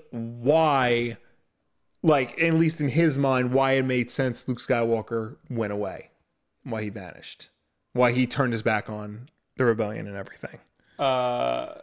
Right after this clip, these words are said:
Speaker 2: so you mean why he vanished at the end, or why
Speaker 1: No,
Speaker 2: he
Speaker 1: why he disappeared for thirty years.
Speaker 2: Okay,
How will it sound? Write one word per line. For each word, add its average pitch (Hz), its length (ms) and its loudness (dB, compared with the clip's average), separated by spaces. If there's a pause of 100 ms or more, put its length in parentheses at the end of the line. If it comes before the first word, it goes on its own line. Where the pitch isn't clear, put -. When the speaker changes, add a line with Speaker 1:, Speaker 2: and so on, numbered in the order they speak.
(120)
Speaker 2:
so 156 160 -10
you 135 100 -8
mean 131 200 -8
why 123 360 0
he 120 220 -12
vanished 117 360 -10
at 113 120 -12
the 107 100 -12
end, 165 240 -10
or 131 140 -6
why 117 240 -2
Speaker 1:
No, 156 160 6
Speaker 2:
he 135 60 0
Speaker 1:
why 151 180 4
he 156 120 2
disappeared 135 520 0
for - 80 -12
thirty 98 240 -8
years. - 200 -14
Speaker 2:
Okay, 127 240 -10